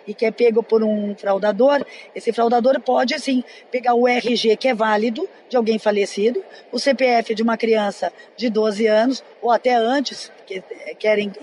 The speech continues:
é, estipular a idade ainda mínima pra isso, é,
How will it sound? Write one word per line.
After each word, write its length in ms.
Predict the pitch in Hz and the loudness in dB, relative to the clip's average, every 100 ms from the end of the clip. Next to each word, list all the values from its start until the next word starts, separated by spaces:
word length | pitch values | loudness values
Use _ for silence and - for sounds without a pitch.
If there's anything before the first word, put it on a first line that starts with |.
| 214 - 202 | -6 -4 -4
é, 160 | 190 | -2
estipular 520 | 190 - 220 208 208 202 | -2 -4 -4 0 0 0
a 60 | |
idade 460 | 196 202 180 202 185 - - - | -2 -4 -4 -8 -10 -14 -20 -6
ainda 360 | 208 196 196 190 | -4 -2 -2 -2
mínima 500 | 208 262 294 302 247 | 0 2 2 -2 -8
pra 200 | 202 196 | -4 -2
isso, 340 | 262 277 403 - - - - - - | -2 -2 -6 -10 -20 -20 -20 -20 -6
é, 480 | 254 254 262 262 | 0 2 4 2